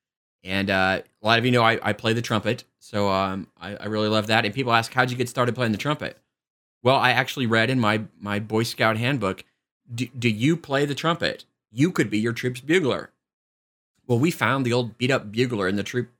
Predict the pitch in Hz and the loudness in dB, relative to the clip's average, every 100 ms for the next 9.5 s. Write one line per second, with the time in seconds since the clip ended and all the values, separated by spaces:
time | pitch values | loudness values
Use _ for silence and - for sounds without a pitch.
0 | _ - 117 120 92 104 101 110 104 98 | _ -4 -2 0 0 -2 -6 -8 -8 -6
1 | 175 160 90 82 95 85 92 87 95 151 | -4 -4 -6 -10 -12 -12 -8 -4 -4 -6
2 | - _ _ _ - 127 131 127 120 127 | -12 _ _ _ -2 -2 0 0 2 0
3 | 143 147 135 123 117 113 107 - 131 110 | 0 -4 -4 -4 -2 -2 -2 -4 -6 -6
4 | 104 110 107 98 104 104 110 107 107 98 | -8 -4 -2 -2 -2 -2 -2 -4 -2 -2
5 | 101 - 107 104 _ _ 101 101 - 64 | -4 -6 -6 -6 _ _ -2 -2 -4 -12
6 | - _ _ _ _ _ _ _ _ _ | -20 _ _ _ _ _ _ _ _ _
7 | - 107 104 104 101 110 120 - 104 135 | -2 2 2 2 2 2 0 -2 -6 -6
8 | 151 104 92 87 90 73 101 104 104 - | -6 -2 0 0 0 0 -2 0 0 0
9 | 101 113 123 165 165 | 0 2 2 0 -4